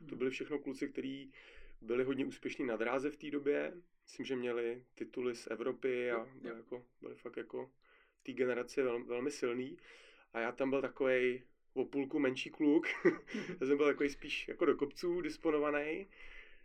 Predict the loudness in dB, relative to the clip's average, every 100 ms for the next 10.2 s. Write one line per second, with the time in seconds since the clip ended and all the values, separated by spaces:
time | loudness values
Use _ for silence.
0 | -8 -4 -2 2 2 2 0 0 -2 -2
1 | 0 2 2 2 -2 -4 -2 0 -2 -6
2 | -14 -18 -18 -20 -20 -20 -8 -8 -8 -6
3 | -4 -2 0 2 0 -4 -2 0 2 0
4 | -4 -10 -8 -4 -2 2 2 2 0 -2
5 | -6 -4 2 4 4 2 -2 _ -4 -2
6 | 0 -2 0 2 2 0 -4 -14 -8 -2
7 | -2 -4 -20 -20 -20 -20 -10 -4 -2 -2
8 | -4 -2 0 2 0 -2 -2 -2 -2 -6
9 | -6 -6 0 4 4 4 2 -2 -4 -2
10 | 0 0